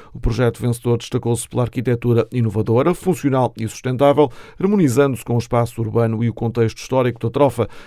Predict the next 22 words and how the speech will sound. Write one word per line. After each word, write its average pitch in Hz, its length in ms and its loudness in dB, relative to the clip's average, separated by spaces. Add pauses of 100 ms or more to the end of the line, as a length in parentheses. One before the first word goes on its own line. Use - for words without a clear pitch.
A - 60 -6
nova 123 320 0
infraestrutura 131 840 2
será 120 300 -2
construída 123 540 0
junto 120 360 -2
à 123 160 0
E 131 120 2
B 131 120 2
dois 120 200 0
três 117 240 0
Professor 127 440 -2
Napoleão 135 600 2
Sousa 101 320 -8
Marques 127 440 -6
e 147 60 0
ao 143 100 6
final 135 460 0
da 113 100 0
Alameda 117 480 0
da 107 80 0
Estação, 131 400 2